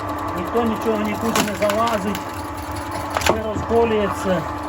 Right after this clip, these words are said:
На сірники.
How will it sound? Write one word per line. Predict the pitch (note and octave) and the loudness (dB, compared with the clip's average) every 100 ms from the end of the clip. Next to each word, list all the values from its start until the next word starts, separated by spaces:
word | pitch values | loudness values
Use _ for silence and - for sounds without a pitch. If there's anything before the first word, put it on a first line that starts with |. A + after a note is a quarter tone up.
| - - - - - - - - - - - - - - D4+ C#4+ D4+ - - - - - - - - - - - - - - - - | -6 -6 -6 -6 -6 -6 -6 -6 -6 -4 -4 -4 -4 -6 -4 -4 -4 -6 -4 -4 -4 -4 -4 -4 -4 -4 -4 -4 -4 -6 -4 -4 0
На | G#3+ | 0
сірники. | F#3+ G#3+ G#3 - | 2 2 2 0